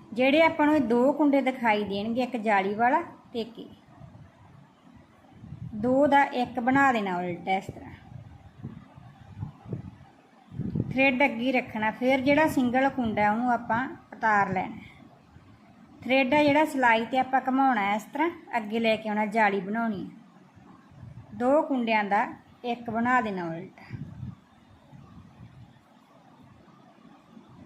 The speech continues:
ਫਿਰ ਇੱਕ ਕੁੰਡਾ ਆਪਾਂ ਉਤਾਰ ਲੈਣਾ, ਥਰੈਡ ਘੁਮਾ ਕੇ ਸਿਲਾਈ ਉੱਪਰ ਦੀ ਇਸ ਤਰ੍ਹਾਂ ਲੈ ਕੇ ਆਉਣਾ ਅੱਗੇ,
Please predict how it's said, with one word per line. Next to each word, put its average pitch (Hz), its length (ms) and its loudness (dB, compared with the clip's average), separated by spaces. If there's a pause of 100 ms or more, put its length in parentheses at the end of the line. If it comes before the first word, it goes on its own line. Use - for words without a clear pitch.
(160)
ਫਿਰ 277 280 4
ਇੱਕ 302 240 2
ਕੁੰਡਾ 254 360 4
ਆਪਾਂ 240 380 0 (520)
ਉਤਾਰ 214 400 2
ਲੈਣਾ, 277 300 2 (920)
ਥਰੈਡ 254 220 0 (100)
ਘੁਮਾ 269 240 4
ਕੇ 262 140 -2
ਸਿਲਾਈ 226 460 2
ਉੱਪਰ 214 240 -6
ਦੀ 214 160 -4
ਇਸ 220 80 -4
ਤਰ੍ਹਾਂ 220 240 -4
ਲੈ 196 180 -2
ਕੇ 214 180 -8
ਆਉਣਾ 247 260 2
ਅੱਗੇ, 269 240 -4